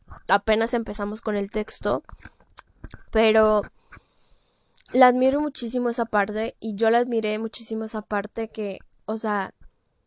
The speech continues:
sí, o sea, no trato de que toda la gente siga este método porque les servirá, sino que al menos lo veo yo, yo como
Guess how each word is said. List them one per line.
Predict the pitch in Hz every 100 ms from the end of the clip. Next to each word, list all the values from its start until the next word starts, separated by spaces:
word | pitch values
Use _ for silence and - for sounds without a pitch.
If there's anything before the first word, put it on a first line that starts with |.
| _ -
sí, | - - 254 233 -
o | 196
sea, | 226 220
no | 220 220
trato | 247 233 254
de | 254 254
que | - 226
toda | - 214 214
la | 233
gente | 254 240 226 226 226
siga | 226 214
este | 226 -
método | 233 226 - 202 202 202 -
porque | 208 196 - 196 202 - _ _ _
les | 220 214 208
servirá, | 220 202 196 208 - - - - _
sino | - 240 240 233
que | 247
al | 247
menos | 247 233 240 240 254 - -
lo | 233 233 220
veo | 220 226 254
yo, | 226 220 208 - -
yo | 202 220 214
como | - 214 190